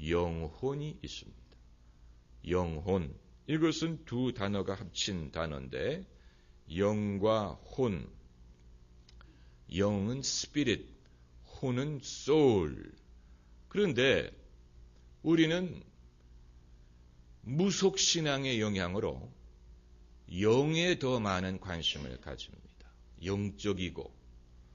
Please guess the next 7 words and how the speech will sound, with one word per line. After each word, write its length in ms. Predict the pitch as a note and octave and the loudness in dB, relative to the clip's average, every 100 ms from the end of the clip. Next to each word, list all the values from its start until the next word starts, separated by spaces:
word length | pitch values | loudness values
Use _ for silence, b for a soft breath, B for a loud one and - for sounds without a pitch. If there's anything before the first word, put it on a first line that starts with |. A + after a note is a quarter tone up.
| - - | -20 -12
뭐 240 | C2 - | -12 -8
꿈을 420 | B2+ C3 G#2+ F2 | -4 0 0 -2
꾼다든가 840 | D#2+ D2+ C2+ C#2 C2 C2 - - - - b - | -6 -8 -8 -8 -12 -14 -16 -20 -20 -20 b -10
예언을 580 | E2 F2+ G2 F#2+ F2 D#2 | -2 2 4 2 0 -4
한다든가. 680 | D2 C2+ B1+ G#1+ - - - - - b b b b b b - | -8 -10 -10 -12 -14 -18 -18 -20 -20 b b b b b b -2
그러나 520 | F#3+ G3+ G#2 C2+ - - - | 0 2 0 -6 -10 -20 -14
혼은 800 | G#2+ - A3+ A3+ G2+ C#2+ - | -10 -4 -2 0 -2 -4 -12